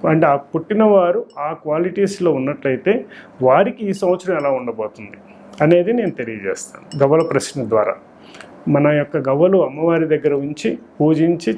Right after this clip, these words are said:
చేసినటువంటి మహామహిమాన్వితమైనటువంటి ఆ గవ్వల ప్రశ్న వల్ల మీకు చాలా వరకు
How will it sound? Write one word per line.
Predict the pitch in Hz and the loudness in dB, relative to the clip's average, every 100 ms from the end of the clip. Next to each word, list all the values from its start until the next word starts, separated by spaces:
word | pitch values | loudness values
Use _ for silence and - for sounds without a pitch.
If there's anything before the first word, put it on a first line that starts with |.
| - | 0
చేసినటువంటి | 156 143 151 139 139 139 147 | 0 0 -4 -4 -2 -2 -2
మహామహిమాన్వితమైనటువంటి | 135 117 160 160 135 127 165 170 165 160 156 151 143 147 143 139 | -4 -4 -2 0 0 -2 0 2 2 0 -2 -2 -4 -4 -4 -4
ఆ | 127 127 | -4 -2
గవ్వల | 123 135 165 | -2 0 -2
ప్రశ్న | 170 131 127 - | -4 -6 -6 -4
వల్ల | 147 143 135 127 107 123 - - - - - | -2 0 0 -2 -2 -10 -20 -20 -20 -20 -2
మీకు | 151 165 165 143 143 - | 2 2 0 -2 -4 -2
చాలా | 139 185 202 | 2 4 4
వరకు | 196 190 185 190 175 160 | 4 0 -4 -6 -6 -6